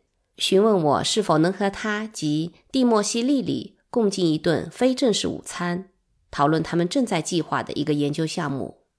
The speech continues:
蒂莫西是迪克的好朋友，一位人格心理学家，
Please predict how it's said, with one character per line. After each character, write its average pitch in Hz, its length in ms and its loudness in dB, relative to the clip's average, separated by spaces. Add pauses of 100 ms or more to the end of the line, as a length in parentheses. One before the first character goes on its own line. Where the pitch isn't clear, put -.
(1400)
蒂 277 120 4
莫 233 160 6
西 240 320 -2
是 214 180 2
迪 151 160 2
克 196 220 -2
的 180 60 0
好 - 180 -4
朋 156 280 -4
友， - 280 -4 (500)
一 208 160 -2
位 214 140 6
人 156 260 4
格 190 180 2
心 156 240 2
理 139 80 2
学 - 200 -4
家， - 400 -8